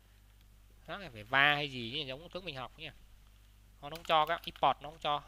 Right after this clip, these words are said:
default. Rồi, ra đây mình import lại này. Import grid này. Đây, nó gợi ý cho mình cái style grid đây luôn rồi.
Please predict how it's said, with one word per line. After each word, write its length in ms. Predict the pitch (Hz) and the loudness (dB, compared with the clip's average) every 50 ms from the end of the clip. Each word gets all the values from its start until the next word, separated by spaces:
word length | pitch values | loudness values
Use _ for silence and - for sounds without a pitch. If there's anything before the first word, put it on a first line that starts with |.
| 165 | -10
default. 440 | 156 131 - - 151 147 143 143 139 - - - - - - - - - - - - - - - - - | -12 -12 -2 4 4 4 4 4 -2 -8 -14 -20 -20 -20 -20 -20 -20 -20 -20 -20 -20 -20 -20 -20 -10 4
Rồi, 320 | 170 170 175 170 156 143 127 - - - - - - - - | 10 12 12 12 12 10 4 -2 -6 -8 -12 -20 -20 -8 6
ra 140 | - 185 190 | 8 12 12
đây 120 | 196 196 | 12 12
mình 140 | 185 170 175 | 10 6 2
import 340 | 190 180 185 185 170 151 147 | 0 -2 10 10 10 12 12
lại 180 | 147 147 135 | 10 8 8
này. 140 | 139 139 131 - - - - - _ - - - - - - - - - - - - - - - - - - - - - - - - - - - - - - - - - - - - - - | 6 2 -4 -6 -14 -20 -20 -20 _ -20 -20 -20 -20 -20 -20 -20 -20 -20 -20 -20 -20 -20 -20 -20 -20 -20 -20 -20 -20 -20 -20 -20 -20 -20 -20 -20 -20 -20 -20 -20 -20 -20 -20 -20 -20 -10 -8
Import 340 | 175 170 - - 165 156 | -8 -4 6 6 6 6
grid 320 | - - 143 139 165 196 - - | 6 4 2 6 6 6 6 4
này. 120 | 170 135 - - - - - - - - - - - - - - - - - - - - _ - _ - - - - - - - - - - - - - - | -2 -4 -4 -4 -8 -12 -12 -18 -20 -20 -20 -20 -20 -20 -20 -20 -20 -20 -20 -20 -20 -20 _ -20 _ -20 -20 -20 -20 -20 -20 -20 -20 -20 -20 -20 -20 -16 4
Đây, 200 | - 147 151 147 | 8 8 8 8
nó 100 | 147 165 | 8 2
gợi 160 | 170 175 151 | 0 0 2
ý 100 | 131 135 | 2 2
cho 80 | 143 156 | 0 2
mình 260 | 156 151 139 131 127 | 2 2 2 2 0
cái 200 | 123 135 143 160 | -4 -4 -4 -4
style 480 | 156 - - 151 143 143 139 139 135 131 | -4 -4 0 2 4 4 4 2 -2 -4
grid 200 | 127 135 160 175 | -2 -2 -2 -2
đây 100 | 180 160 | -2 -6
luôn 160 | 147 139 131 | -8 -8 -10
rồi. 120 | 120 107 | -10 -12